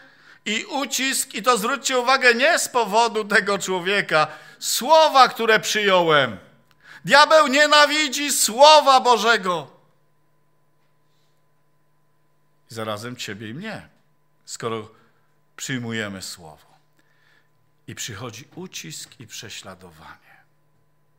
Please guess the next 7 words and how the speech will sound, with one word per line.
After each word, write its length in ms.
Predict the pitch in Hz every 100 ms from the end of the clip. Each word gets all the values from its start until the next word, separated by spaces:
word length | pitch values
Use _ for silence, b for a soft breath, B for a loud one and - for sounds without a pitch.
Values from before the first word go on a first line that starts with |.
| _ _ _ _
I 60 |
tam 160 | - 160
jest 120 | 135
napisane: 420 | 117 - 113 113 _ _ _ _
„I 140 | 107 101
gorszą 600 | 110 147 151 110 - - _
się”. 240 | - -